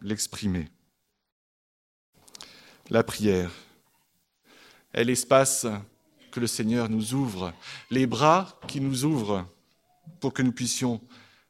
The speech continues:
nous épandre devant lui. Et Dieu, sauf à me contredire, ce que je pense possible,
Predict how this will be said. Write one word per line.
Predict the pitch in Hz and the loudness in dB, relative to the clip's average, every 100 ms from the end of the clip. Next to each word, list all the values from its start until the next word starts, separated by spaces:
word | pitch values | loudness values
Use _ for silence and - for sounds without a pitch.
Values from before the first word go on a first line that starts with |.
| _ _ - | _ _ -8
nous | 117 | -4
épandre | 120 120 135 113 87 87 85 _ | -2 0 -2 -2 -6 -12 -18 _
devant | 107 101 98 | -6 -2 -4
lui. | 90 90 90 - - - _ _ _ _ _ _ - - - - - _ _ | -4 -8 -8 -12 -18 -20 _ _ _ _ _ _ -20 -20 -20 -20 -20 _ _
Et | 143 | 0
Dieu, | 139 147 202 175 131 - - _ _ _ _ _ _ _ _ - | 4 10 12 12 8 -4 -18 _ _ _ _ _ _ _ _ -10
sauf | - 160 151 | -2 0 2
à | 123 | 2
me | 110 | 2
contredire, | 110 - 135 165 120 87 - | -2 0 0 2 0 0 -8
ce | - - - | -12 -12 -10
que | - | -8
je | 90 92 85 87 - 101 95 - _ _ _ _ _ _ _ - - - - - - | -4 -2 -4 -8 -18 -20 -20 -20 _ _ _ _ _ _ _ -20 -20 -20 -20 -16 -2
pense | 117 - | -2 0
possible, | - 127 - 175 107 104 | 4 6 6 4 2 0